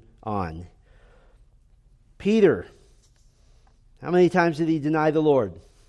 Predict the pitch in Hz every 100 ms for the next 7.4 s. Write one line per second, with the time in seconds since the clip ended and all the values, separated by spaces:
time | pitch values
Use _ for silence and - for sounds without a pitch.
0 | _ _ _ _ _ _ _ _ 117 170
1 | 196 165 104 85 - - _ _ _ _
2 | _ _ _ - 131 143 196 180 160 143
3 | 127 139 113 110 131 135 - 139 117 107
4 | - _ _ _ - 139 143 131 117 -
5 | 123 110 - 131 120 113 110 110 107 101
6 | 117 98 95 95 139 104 - 123 113 135
7 | 127 90 76